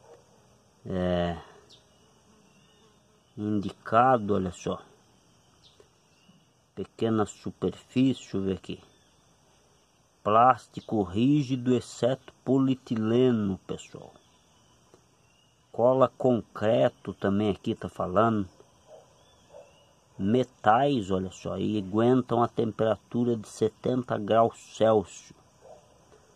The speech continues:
Secagem inicial dez minutos e secagem total oito horas.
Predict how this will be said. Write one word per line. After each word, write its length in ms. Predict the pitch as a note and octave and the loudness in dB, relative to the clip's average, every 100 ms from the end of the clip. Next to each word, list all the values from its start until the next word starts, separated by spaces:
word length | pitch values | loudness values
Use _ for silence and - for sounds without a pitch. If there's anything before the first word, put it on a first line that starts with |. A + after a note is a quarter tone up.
| _ _ _ _ _ _ _ _ | _ _ _ _ _ _ _ _
Secagem 1000 | - - G#2+ - - A#2+ B2 C3 B2 A#2 | -20 -4 -4 -4 0 4 4 2 0 0
inicial 680 | A2+ G#2+ - - A2 A2 G2+ | 0 -2 -6 2 4 4 2
dez 400 | F#2 G#2+ A2 G2+ | 0 0 0 -2
minutos 720 | A#2 A#2 A2 C3 C#3 - B2 | 0 0 0 0 -2 -4 -8
e 220 | - A2+ | -4 -6
secagem 500 | - - A2+ A#2 - - | -6 -2 0 0 -2 -6
total 560 | A2+ - G#2 A2 G2 - | -6 -4 0 2 2 0
oito 520 | A2+ C3 B2 - A2 | 0 0 -2 -4 -2
horas. 500 | G#2 - - - | 0 -4 -10 -20